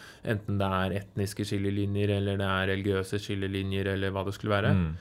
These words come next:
Speaker 1: Så man ser jo det at den anti-, altså antidemokratiske, eh, utviklingen i dag knyttes ofte, ofte til en sterk nasjonalisme.
Speaker 2: Mm.
Speaker 1: Eh, og det er, så det er jo uheldig.
Speaker 2: Ja, og nasjonalismen er jo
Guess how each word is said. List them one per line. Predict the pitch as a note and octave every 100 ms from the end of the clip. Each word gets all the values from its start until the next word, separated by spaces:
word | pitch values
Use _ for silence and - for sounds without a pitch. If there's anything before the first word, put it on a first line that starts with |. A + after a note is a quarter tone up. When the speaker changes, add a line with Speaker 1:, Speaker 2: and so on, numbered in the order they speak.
| - - - -
Speaker 1:
Så | - B2+ A#2+ - - - -
man | B2
ser | B2+ - A#2
jo | C#3+
det | A2+
at | A#2
den | A2+ A2+ A2
anti-, | G#2 G2+ G#2 - A2+ A2 G#2+ - - - - - - -
altså | - -
antidemokratiske, | G#2+ G2+ A2 G#2+ G#2 G2+ A2 G2+ G#2 A2+ - C3+ C3+ - - - -
eh, | A#2 A2+ A2 G#2+
utviklingen | G#2+ G#2 G#2+ A#2+
i | B2+
dag | E3 D#3+ -
knyttes | C3 - G#2+ G#2
ofte, | G#2 -
ofte | G2+ - - G2
til | G2
en | F#2+ G2
sterk | - G2 F#2+ - G#2
nasjonalisme. | F#2+ G2 F#2 F#2+ F#2+ F2+ - - - -
Speaker 2:
Mm. | A2
Speaker 1:
Eh, | G2+ G2 G2 G2 G2 F#2+ - - - - - - - -
og | - A2+
det | D3
er, | C#3 C3 B2+ B2 A#2+
så | B2 C3
det | F#3+
er | A#2+
jo | A#2 A2
uheldig. | G2 G2 G2+ - - - -
Speaker 2:
Ja, | B2+ C3+
og | B2+
nasjonalismen | A2 A#2+ G#2+ - A#2
er | F2+
jo | F#2+